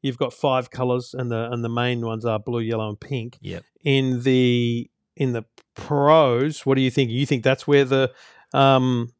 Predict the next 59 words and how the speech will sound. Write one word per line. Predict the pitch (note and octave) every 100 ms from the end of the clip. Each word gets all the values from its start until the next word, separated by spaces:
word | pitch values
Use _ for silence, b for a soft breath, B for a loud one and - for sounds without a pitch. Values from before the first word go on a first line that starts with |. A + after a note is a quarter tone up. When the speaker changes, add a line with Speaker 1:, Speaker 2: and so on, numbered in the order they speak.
| _ - -
Speaker 1:
that's | C3+ -
where | B2+
the | C3
invitation | C3 - C3+ - C#3
comes | D3+ C#3+
in? | D#3+
Speaker 2:
Yeah, | A#2+ A#2
I |
think | G#2+ B2+
the, | G#2+ G#2
the | G2+
pro-, | - - A#2
the | G#2
colours | - C#3 C#3 B2+
on | A#2+
those | A2+ G#2
sands, | - - A#2 A#2 F#2+ F2
you |
know, | G2 G2
on | G2+
the, | G2+ G2+
on | G2+ G2
the | G2
invitation, | G#2+ G2 - G#2+ A#2 F2 E2
sort | G#2 G#2
of | G#2
that | F#2 E2
bluish, | G#2+ A#2 A2+ G#2+ G#2+ - - -
goldish, | A2 G#2+ G#2 G#2 G#2 -
greyish | G#2 G#2+ G#2 G#2 F#2+ -
sort | A2 G2+
of |
colours. | - A2+ F2+ G#2 C#3 - - _ _ _ _ -
That's | A2 -
where | A2
Speaker 1:
Yep. | A#2+
Speaker 2:
I | G#2+
reckon, | G#2 G2 - F#2 F2+
that's | G#2+ G#2+
what | G#2
I | G2
reckon | G2 G2 G2
the, | F#2+ F2+ E2+
the | G2+
colours | - F#2+ F#2+ F#2
will |
be. | F2 D#2+ D#2
So | -
you | F#2+
see | - A#2+
that, | A2+ A#2
how | F#2 G#2+
there's | G#2 F#2+
Speaker 1:
Yeah, | G2
Speaker 2:
a, | G#2 G2 -
Speaker 1:
I |
think | E3
Speaker 2:
like, |
a | C#3